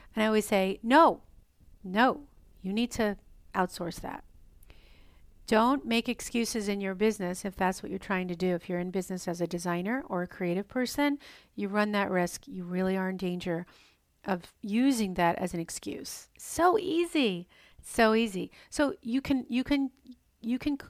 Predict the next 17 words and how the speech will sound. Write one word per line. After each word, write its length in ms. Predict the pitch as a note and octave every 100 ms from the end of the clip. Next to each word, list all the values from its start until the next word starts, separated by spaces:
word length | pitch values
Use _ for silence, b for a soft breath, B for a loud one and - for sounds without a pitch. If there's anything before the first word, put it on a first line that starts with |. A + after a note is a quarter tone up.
| -
you 220 | A#3+ C4
can 220 | - C#4+
catch 280 | C4 D4+ -
yourself, 520 | C#4+ - - - - G#3+
you 80 |
know, 120 | G3 G#3
you 140 | G#3+
can 80 | A3+
be 140 | A#3
on 200 | A#3 C4+
to 60 | C4
yourself. 600 | F3+ F3+ - - - - - B B B B B B B _ _ _ -
So 440 | - A#3+ A3+ - - _ -
how 400 | A#3 C#4 D#4+ E4+
we 460 | C#4 B3 A#3 A3+ - -
plan 240 | B3+ A#3
ahead 360 | A3 A3 B3